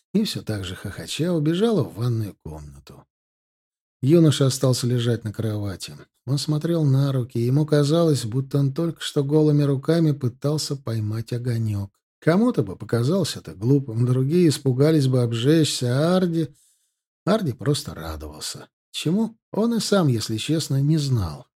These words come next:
Они оба закончили утренние водные процедуры. Арди в очередной раз заметил, что его клыки немного удлинились, и это даже несмотря на то, что он их сознательно не выдвигал.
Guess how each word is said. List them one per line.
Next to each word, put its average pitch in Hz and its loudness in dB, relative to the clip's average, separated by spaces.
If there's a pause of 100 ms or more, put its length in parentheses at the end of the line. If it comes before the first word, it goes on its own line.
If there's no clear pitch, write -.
(1000)
Они 190 6
оба 226 4
закончили 127 0
утренние 123 2
водные 120 0
процедуры. 92 -6 (640)
Арди 98 -8
в 98 -6
очередной 110 -2
раз 107 -4
заметил, 135 2
что - -4
его 139 2
клыки 143 -2
немного 147 2
удлинились, 135 2
и 120 -4
это 120 -4
даже 127 0
несмотря 123 -2
на 123 -2
то, 139 -2
что 127 -4
он 131 0
их 113 -2
сознательно 131 -2
не 131 4
выдвигал. 113 0